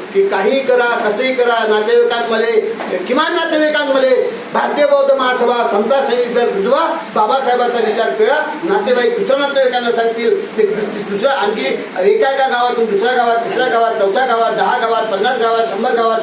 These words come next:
तालुक्यात, जिल्ह्यात, राज्यात जाईल. याप्रमाणे भारतीय बौद्ध महासभा जर भक्कम झाली तर उद्याचं राजकारण सुकर होईल. माझा एक मुद्दा राहिला होता, ते परत एकदा सांगतो की मी तीस एप्रिल, तीस सप्टेंबरला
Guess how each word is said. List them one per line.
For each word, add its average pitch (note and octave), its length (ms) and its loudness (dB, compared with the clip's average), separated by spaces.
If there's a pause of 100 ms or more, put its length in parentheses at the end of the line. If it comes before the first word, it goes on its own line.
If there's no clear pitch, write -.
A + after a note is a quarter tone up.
(140)
तालुक्यात, A3+ 460 2
जिल्ह्यात, A3+ 480 0
राज्यात G3+ 260 0
जाईल. A3+ 420 0 (180)
याप्रमाणे A3+ 540 0
भारतीय G3+ 320 0
बौद्ध B3+ 280 0
महासभा A3 440 0
जर G#3+ 180 0
भक्कम G3+ 340 -2
झाली G3 300 0 (200)
तर G3+ 60 -4
उद्याचं A3 340 0
राजकारण G3+ 500 -2
सुकर A#3 240 0
होईल. G#3 320 2 (140)
माझा F#3+ 220 0
एक G#3+ 180 4
मुद्दा G3+ 220 2
राहिला G#3 220 0
होता, G3+ 220 -2
ते G3 40 -2
परत B3+ 280 -2
एकदा A3 180 0
सांगतो F#3+ 340 -2 (460)
की C#4+ 60 -4
मी E4+ 160 2 (120)
तीस E4 200 0
एप्रिल, D#4+ 640 -4
तीस E4 160 0 (440)
सप्टेंबरला D#4 720 -2